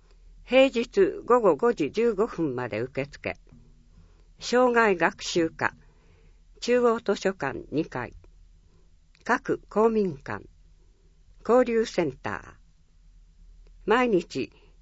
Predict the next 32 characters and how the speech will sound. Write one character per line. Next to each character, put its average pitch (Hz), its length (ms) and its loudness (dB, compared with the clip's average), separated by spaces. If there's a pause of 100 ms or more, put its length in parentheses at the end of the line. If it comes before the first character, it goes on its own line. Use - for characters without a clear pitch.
午 226 180 4
後 170 180 4
九 - 180 -4
時 196 140 4
三 233 280 0
十 240 120 -2
分 147 320 -6
ま 131 140 -6
で 113 120 -6
受 135 300 -8
付。 - 280 -10 (1500)
市 262 260 -4
民 185 240 2
総 240 280 2
合 226 220 4
体 202 260 2
育 165 200 -4
館。 113 260 -8 (1200)
市 - 220 -4
民 240 220 0
総 240 260 0
合 233 200 2
体 220 220 0
育 214 180 -6
館 160 220 -2
の 147 240 2
オ 208 60 0
ー - 20 -12
プ 190 120 2
ン 180 100 2
前 160 240 0
は 127 200 -2